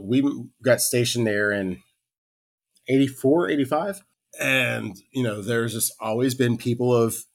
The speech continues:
different backgrounds in my life, you know, like, um, I could go around the corner and pick up my best friend, uh, it, white dude, blonde hair, and then we'd go around the corner and we'd pick up, uh,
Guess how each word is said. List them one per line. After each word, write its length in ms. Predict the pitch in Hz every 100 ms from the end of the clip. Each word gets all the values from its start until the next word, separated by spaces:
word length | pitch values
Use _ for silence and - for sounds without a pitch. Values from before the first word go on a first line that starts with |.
| _ _ -
different 400 | 98 - 117 - _
backgrounds 640 | 117 156 - 123 101 95 104
in 100 | 107
my 140 | 110
life, 360 | 123 104 - -
you 120 | 110 101
know, 200 | 104 104
like, 280 | 101 95
um, 360 | 107 98 90 - _ _ _ _ _ _ _ _ -
I 100 | 117
could 200 | 101 92
go 340 | 123 120 113
around 560 | 110 107 110 117 120 120
the 80 |
corner 540 | 107 143 147 127 113 107
and 180 | 110 104
pick 120 | 131
up 100 | 110
my 80 | 110
best 280 | 98 113 -
friend, 420 | 143 117 110 107 _ _ _ _
uh, 280 | 107 104 104
it, 280 | 107 120 123 113 101 104 107 _ _ _ _ _ _ -
white 260 | 113 110
dude, 360 | 110 117 123 95
blonde 300 | 117 117 113
hair, 280 | 110 107 120
and 80 | 104
then 80 |
we'd 160 | 110 113
go 180 | 117 117
around 260 | 110 110
the 60 | 113
corner 380 | - 117 127 120
and 80 | 101
we'd 140 | 104
pick 180 | 127 123
up, 180 | 120 113 _ _ - _ _ _
uh, 340 | 107 101 98